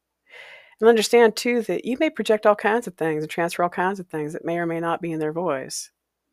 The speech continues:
Although the most authentic thing is to listen to what they used to say and see if that would align with what they perceived. 'Cause somebody who doesn't have their body anymore isn't gonna be thinking about their body, are they? <laughs> Anyway, thank you for coming here to the house on Valencia Street, where we think about all kinds of wackadoodle shit.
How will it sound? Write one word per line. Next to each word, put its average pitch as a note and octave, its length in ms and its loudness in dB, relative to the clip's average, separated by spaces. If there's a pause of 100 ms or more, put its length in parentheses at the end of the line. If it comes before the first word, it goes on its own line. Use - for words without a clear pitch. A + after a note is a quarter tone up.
Although E3+ 280 2
the D#3+ 100 -2
most E3 220 -2
authentic G3+ 440 0
thing D3 280 -4
is E3 180 -10
to D3 100 -6
listen D3+ 280 -4
to D3+ 60 -6
what D3+ 200 -4
they D3+ 100 -2
used D3 200 -6
to D3+ 60 -10
say - 420 -4 (480)
and D#3 120 0
see E3 140 -2
if D#3+ 100 -8
that D#3+ 180 0
would D#3+ 80 -2
align D#3+ 540 -2
with - 220 -6
what E3 160 -4
they G3 180 0
perceived. C#3+ 600 -8 (500)
'Cause - 140 -2
somebody A#3 280 4
who G3 60 4
doesn't G3 140 -4
have F#3+ 140 0
their E3 100 0
body E3+ 400 2
anymore D3 520 -4 (120)
isn't F#3 180 -2
gonna F3+ 200 2
be E3 80 -4
thinking G3 320 -2
about D3+ 200 -8
their D3 120 -4
body, D#3+ 400 -2 (240)
are E3 140 4
they? C#3 260 -6
<laughs> - 60 -20 (2000)
Anyway, G#3+ 320 8
thank C#4+ 220 -2
you E4 80 0
for B3 100 -4
coming A3+ 320 2
here G#3 140 0
to F#3 100 -6
the F3+ 80 -4
house F3+ 280 -2
on E3+ 140 -2
Valencia D#3 460 -6
Street, - 240 -8
where D3 100 -6
we E3+ 80 -2
think E3+ 220 -6
about D#3+ 180 2
all E3 100 2
kinds E3 260 -4
of C#3 60 -6
wackadoodle C3+ 480 -4
shit. C3+ 280 -2